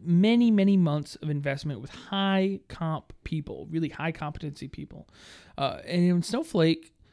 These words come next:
just with its base offerings and advantages, it becomes really compelling. But with this caching stuff just built into it, it is a no-brainer. Uh, my favorite piece, I, I can't tell you how many times I'm working with a client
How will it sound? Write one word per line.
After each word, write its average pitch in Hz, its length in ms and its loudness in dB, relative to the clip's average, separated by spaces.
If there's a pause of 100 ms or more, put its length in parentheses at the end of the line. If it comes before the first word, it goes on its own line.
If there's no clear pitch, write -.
(380)
just 262 260 2
with 202 220 8
its 160 160 2
base 185 800 0 (280)
offerings 135 760 0
and 120 100 -6
advantages, 143 1080 -2
it 147 160 -8
becomes 151 300 -4
really 139 160 -4
compelling. 131 500 -10
But 139 160 -10
with 165 120 -4
this 220 160 -2
caching 214 440 0
stuff 220 200 -2
just - 260 -8
built 190 240 2
into 196 340 -2
it, 285 160 -4 (200)
it 294 160 0
is 185 120 6
a 156 60 6
no-brainer. 175 1160 0 (320)
Uh, 143 180 -6
my 175 140 0
favorite 320 480 4
piece, 180 480 0 (360)
I, 226 260 2
I 247 100 2
can't 254 200 -2
tell 240 120 4
you 220 80 6
how 208 160 2
many 202 160 4
times 165 320 2
I'm 147 100 2
working 147 220 -2
with 135 80 -4
a 131 40 -6
client 127 460 -6